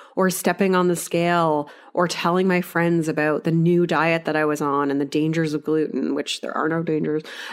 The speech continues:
and, you know, getting validation from them for having control, like, for people saying, like, "Oh, wow, like, look at you not eating dessert." Like, there was this sense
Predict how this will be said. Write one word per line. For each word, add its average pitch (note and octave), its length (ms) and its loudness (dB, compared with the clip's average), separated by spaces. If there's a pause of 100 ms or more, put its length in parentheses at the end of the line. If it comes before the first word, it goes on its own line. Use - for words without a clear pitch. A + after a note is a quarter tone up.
and, F#3+ 180 2
you G3 80 4
know, F3+ 80 2
getting F3+ 340 2
validation D#3+ 800 0
from D3+ 240 0
them C#3+ 280 0
for D#3+ 160 -2
having D#3 520 0
control, E3+ 680 0
like, D3+ 160 -4
for D#3 100 -4
people D#3 260 -4
saying, D3+ 260 -2
like, D3 240 -4
"Oh, G3+ 240 2
wow, E3+ 420 2
like, D3 320 -2
look E3+ 240 -4
at - 60 -8
you G#3 240 2
not D3+ 220 0
eating D#3 260 0
dessert." D3 520 -2
Like, E3 160 -4
there F3+ 140 0
was F#3 160 0
this G3+ 240 -2
sense G3+ 400 0